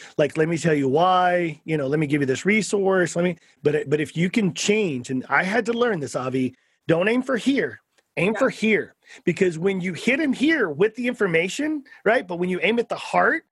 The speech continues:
Speaker 1: here's the deal. And Denise always says this, let's keep it one hundred. I am very aware that when we train people in our content, here's the deal.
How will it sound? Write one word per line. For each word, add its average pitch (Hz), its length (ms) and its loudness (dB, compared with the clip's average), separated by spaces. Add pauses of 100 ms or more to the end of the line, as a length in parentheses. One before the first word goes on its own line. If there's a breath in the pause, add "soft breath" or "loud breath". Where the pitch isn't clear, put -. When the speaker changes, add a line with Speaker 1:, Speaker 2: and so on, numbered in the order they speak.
(560)
Speaker 1:
here's 247 320 0
the 226 80 2
deal. 160 280 -2
And 160 240 0
Denise 180 360 0
always 190 240 2
says 143 200 -2
this, 127 160 -6
let's 147 140 0
keep 185 200 0
it 170 40 2
one 180 200 2
hundred. 127 360 -2 (120)
I 170 160 2
am 139 200 -4
very 226 580 2
aware 175 640 2 (420)
that 156 260 0
when 165 260 0
we 185 240 0
train 220 360 0
people - 420 -4 (180)
in 160 160 2
our 196 120 2
content, 185 560 -2 (380 soft breath)
here's 190 280 2
the 202 60 2
deal. 139 300 -8